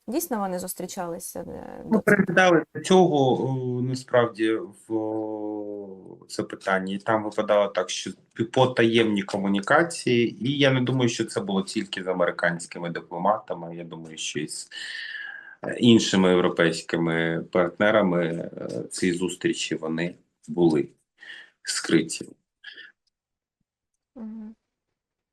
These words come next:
Speaker 2: Потаємні ситуації, пошук вхідних шляхів і пошуки додаткових зв'язків. У всіх був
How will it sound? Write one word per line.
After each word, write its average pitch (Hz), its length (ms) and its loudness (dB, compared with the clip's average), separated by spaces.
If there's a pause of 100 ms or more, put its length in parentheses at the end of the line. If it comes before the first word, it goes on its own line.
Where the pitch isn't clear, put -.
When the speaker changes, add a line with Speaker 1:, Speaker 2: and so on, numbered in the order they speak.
(1300)
Speaker 2:
Потаємні 127 760 6
ситуації, - 760 0
пошук 135 460 0 (220)
вхідних 107 400 2
шляхів - 520 -2
і - 20 0
пошуки - 500 -4
додаткових 87 600 0
зв'язків. - 520 -6
У - 160 -4
всіх 190 580 4
був 131 500 4